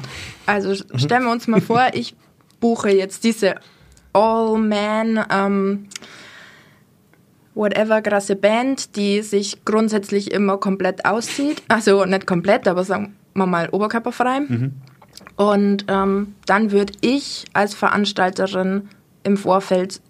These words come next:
Speaker 1: mit der Band, wenn ich sie schon einlade oder wenn die Verhandlungen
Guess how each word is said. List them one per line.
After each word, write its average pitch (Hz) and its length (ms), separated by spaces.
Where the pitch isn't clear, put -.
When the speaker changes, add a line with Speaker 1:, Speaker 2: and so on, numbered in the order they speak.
Speaker 1:
mit 202 200
der 190 100
Band, 196 340
wenn 196 140
ich 190 120
sie 190 100
schon 185 200
einlade 214 680
oder 190 220
wenn 190 240
die 185 80
Verhandlungen 196 760